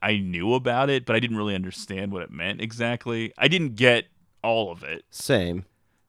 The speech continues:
Speaker 1: I understood kind of some of it.
Speaker 2: Yeah, I can say the act wasn't a part of my life at the time. <laughs>
Speaker 1: <laughs> No.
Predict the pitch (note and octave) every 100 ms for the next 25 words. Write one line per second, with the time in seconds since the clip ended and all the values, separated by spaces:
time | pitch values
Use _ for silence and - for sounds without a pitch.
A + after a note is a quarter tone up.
0 | _ _ A#2 B2 C3 C3 - B2+ A#2 G2+
1 | - - - - A#2+ C#3+ D3+ D#3 - D#3
2 | E3 D#3+ F3+ A#2 F2+ - - B2+ D3 -
3 | E3 D#3 C3 B2 A#2+ A#2 G#2+ G#2 G2+ -
4 | A2 G#2 F#2 G2+ F#2+ - G#2 G2 G2 G2+
5 | D3 - - C3 - D#3 - C3 A#2 G2+
6 | F#2